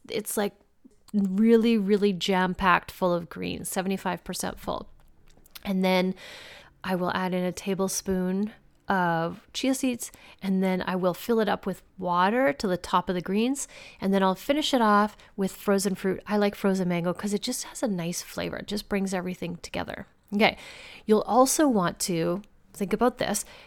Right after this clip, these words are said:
throw in some cilantro if you are looking for chelation, which means pulling toxins, pulling heavy metals out of your system. So,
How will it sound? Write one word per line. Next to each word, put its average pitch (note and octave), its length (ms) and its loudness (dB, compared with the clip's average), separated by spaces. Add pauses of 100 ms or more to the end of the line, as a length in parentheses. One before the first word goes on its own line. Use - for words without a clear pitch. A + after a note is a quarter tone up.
(100)
throw A#3 420 8
in G#3+ 320 6
some F#3+ 300 2
cilantro G3+ 1040 2
if - 280 2
you G3 260 4
are F#3+ 200 0
looking G#3 400 -2
for G#3 200 -2
chelation, F3+ 560 -2
which F3 240 -4
means F3+ 240 -2 (480)
pulling B3+ 420 4
toxins, G#3 720 0
pulling A3+ 340 0
heavy G#3+ 360 0
metals F#3+ 560 2 (640)
out F#3 160 0
of F3 100 -2
your E3+ 120 -2
system. - 560 -8 (800)
So, F3+ 560 8